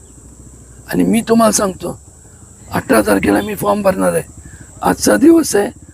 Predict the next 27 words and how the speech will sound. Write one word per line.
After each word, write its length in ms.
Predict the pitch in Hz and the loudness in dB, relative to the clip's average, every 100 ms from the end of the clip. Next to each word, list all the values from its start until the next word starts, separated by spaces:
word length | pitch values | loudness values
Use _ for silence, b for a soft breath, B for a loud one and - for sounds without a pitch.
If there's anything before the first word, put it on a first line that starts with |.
| - - | -14 -8
उद्याचा 380 | - 202 214 | -6 -4 -4
दिवस 400 | 196 185 - - | -4 -4 -6 -8
आहे. 180 | - - - - B B B | -10 -14 -20 -20 B B B
माझ्याबद्दल 720 | 175 180 185 330 302 170 185 120 - - - - - - - | 0 2 4 2 2 0 -4 -4 -12 -20 -20 -20 -20 -12 -4
काय 200 | 202 214 | 0 0
जरी 220 | 214 220 | 2 2
असलं, 380 | 202 - 190 147 - b b b - | 0 -2 -4 -6 -10 b b b -4
भ्रष्टाचाराचं 680 | 180 - 190 190 180 202 208 | -4 0 0 2 0 -2 -4
कुठं 360 | 202 175 190 | -2 0 0
जरी 100 | 190 | 0
काय 200 | 185 190 | 0 -2
निघालं 380 | 202 175 - - - - B B B - | -2 -4 -6 -10 -20 -20 B B B 0
किंवा 160 | 254 | 2
लोकहिताच्या 680 | 254 277 294 - - - - | 4 4 2 0 -2 0 2
विरोधात 360 | 190 190 190 196 160 b b b 196 | 2 0 -2 -4 -8 b b b -4
मी 80 | |
असं 240 | 196 165 202 | -2 -2 -2
काय 140 | 185 | -2
केलं 300 | - 247 254 | 0 2 2
असेल, 220 | 170 185 165 - B B B | -2 -8 -10 -18 B B B
हे 60 | 175 | -4
तुम्ही 280 | 202 254 269 | 2 4 4
जरा 340 | 196 208 190 | 2 -2 -2
आजपासून 460 | 214 - 175 175 233 - b b b - | -4 -4 -6 -4 -4 -6 b b b -8
त्याची 280 | 196 269 240 165 - | -2 2 0 -2 -14
शोध 260 | - 311 330 | -2 2 2
घ्या. 240 | 208 185 | 2 -2